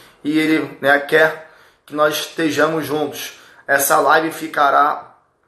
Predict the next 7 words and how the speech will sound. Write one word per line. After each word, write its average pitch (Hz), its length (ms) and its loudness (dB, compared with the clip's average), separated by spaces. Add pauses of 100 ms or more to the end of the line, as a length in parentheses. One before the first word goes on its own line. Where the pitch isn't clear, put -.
(380)
é, 135 220 -6
salva 143 440 4
durante 143 380 -6
vinte 147 260 -12
e 147 40 -14
quatro 151 420 0
horas, 185 580 0